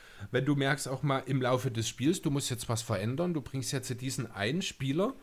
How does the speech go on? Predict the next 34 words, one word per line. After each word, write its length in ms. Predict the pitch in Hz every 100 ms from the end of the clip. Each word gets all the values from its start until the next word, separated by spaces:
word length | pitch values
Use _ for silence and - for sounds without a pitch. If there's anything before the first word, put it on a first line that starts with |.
| - - - -
das 160 | - 110
kann 160 | - 135
dann 160 | 139
auch 180 | - 135
mal 120 | 135
der 100 | 131
siebte 320 | 117 160 -
oder 180 | 156 135
achte 240 | 131 143 143
Mann 220 | 135 165
in 100 | 143
der 80 | 127
Rotation 540 | 131 123 113 151 214
sein, 260 | 226 131 104
der 80 |
bringt 300 | 104 147 160
ein 80 | 170
paar 160 | - 135
gute 240 | 131 123
Plays 400 | 113 107 170 214
und 140 | 160 127
entscheidet 540 | 127 - 120 170 165
damit 400 | 156 160 160 - - - -
nicht 260 | 127 131 -
das 120 | 113
Spiel, 460 | - - 131 208 247
aber 260 | 120 127
er 140 | 110 101
dreht 260 | - 120
das 200 | 139 113
Momentum 540 | 120 98 101 151 202 180
und 180 | 117 110
sorgt 360 | 127 117 -
dafür, 400 | 156 - 170 196